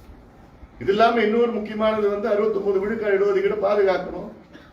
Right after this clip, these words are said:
உச்ச நீதிமன்றத்துல வழக்கு நிலுவையில் இருக்குது. அதுல ரெண்டாயிரத்தி பத்துல தீர்ப்புல என்ன சொல்லியிருக்கிறாங்க? ஓராண்டிற்குள் நீங்க வந்து நியாயப்படுத்தணும், தமிழ்நாட்டுல ஏன் அறுபத்தொன்பது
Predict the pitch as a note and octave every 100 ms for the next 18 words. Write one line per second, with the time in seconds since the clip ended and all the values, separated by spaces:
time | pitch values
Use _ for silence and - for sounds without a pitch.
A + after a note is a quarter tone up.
0 | - - - - - - G3 F#3+ F3+ F3
1 | E3+ E3 E3 F3+ F#3 D#3+ D#3+ E3+ E3 D3+
2 | D3 C#3 C3 C3+ D#3 - - - - -
3 | - - C3+ D3+ D3+ C3+ C#3+ D3+ D3 D#3
4 | E3+ D3+ D3 C#3 D3+ C#3 C#3 C3+ C3 B2+
5 | A2+ - - - C3 C#3+ C#3 D#3 D#3+ D#3+
6 | D3+ C3 - - - - - - - -
7 | - C3+ D#3 D3 C3+ C3 D3 E3+ E3+ -
8 | - - - - - A2+ C#3+ F3+ G3 F#3+
9 | D#3+ D#3+ D#3 C#3+ A#2+ - D3 D#3+ D#3+ C#3+
10 | C#3+ D#3+ E3 D3 E3 E3 D#3 D3